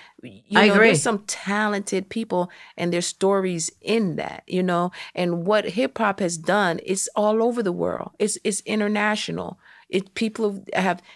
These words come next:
Speaker 1: whether it's gangster rap or whatever, people have taken that and they've, whether they're creating their own music, they're creating dances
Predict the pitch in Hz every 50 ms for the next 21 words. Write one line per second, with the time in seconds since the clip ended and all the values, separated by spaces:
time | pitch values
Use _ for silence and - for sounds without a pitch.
0 | _ - 175 190 202 196 202 190 185 - - - 208 202 202 202 202 - - 185
1 | 185 190 190 190 190 190 - 175 170 185 185 190 214 214 202 180 180 170 185 190
2 | - - 226 220 - 190 180 180 - - - 214 220 220 - 190 180 175 165 170
3 | 165 170 180 - - - - - - - - 190 185 185 180 185 180 180 180 175
4 | 170 175 180 - - _ _ _ _ _ _ _ _ _ _ _ _ - 175 170
5 | 196 190 185 180 170 175 170 170 - 208 196 196 - 190 190 - - 185 180 185
6 | 208 226 220 - 220 185 160 156 - 208 190 - - 160 170 190 202 196 196 -
7 | - 202 196